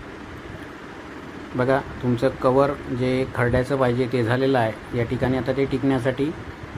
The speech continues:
ते फ्लेक्स पेपरचं कापड किंवा कोणतंही कागद, अ, जे ज्याला आपण म्हणतो कापड, ते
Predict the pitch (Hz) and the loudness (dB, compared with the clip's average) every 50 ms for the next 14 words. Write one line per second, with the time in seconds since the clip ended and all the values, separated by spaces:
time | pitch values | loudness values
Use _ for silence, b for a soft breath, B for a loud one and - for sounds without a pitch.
0 | - - - - - - 139 - - 131 147 147 - - - 147 - 160 147 135 | -12 -10 -12 -12 -8 -8 -8 -2 0 0 0 0 0 -2 -2 0 2 0 0 0
1 | 131 - 147 147 147 147 151 151 151 156 - - - - 123 120 - - 147 139 | 0 0 0 2 2 2 2 2 2 0 -2 -4 -2 2 2 2 4 4 4 4
2 | 139 - 156 139 139 139 139 143 147 143 - 139 135 131 127 151 151 147 - 143 | 4 2 2 4 4 4 4 4 2 2 0 0 0 2 4 2 2 2 2 2
3 | 127 123 120 135 139 135 - - - - - - - - - - - 147 135 127 | 2 2 4 2 2 2 2 -4 -12 -12 -12 -14 -14 -14 -14 -8 -4 -2 0 0
4 | 123 123 127 127 120 113 131 131 139 139 143 139 135 123 120 117 120 123 131 135 | 2 2 0 0 0 2 4 6 6 6 4 2 0 2 2 4 4 6 6 4
5 | 139 - - - - - - - - - 120 113 - 135 131 127 127 127 - 147 | 4 2 -2 -8 -14 -14 -14 -14 -8 -6 -4 0 2 2 2 4 2 2 2 0
6 | 135 - 135 117 117 - 135 123 98 - - - - - - - - - - - | 0 2 2 0 4 4 4 4 4 0 -6 -12 -14 -14 -14 -14 -14 -14 -14 -14
7 | - - - - - - - - - - - - - - - - - - 139 139 | -12 -12 -12 -14 -14 -14 -12 -10 -10 -10 -10 -10 -12 -12 -12 -14 -4 2 2 4
8 | 143 147 147 143 | 4 2 0 -2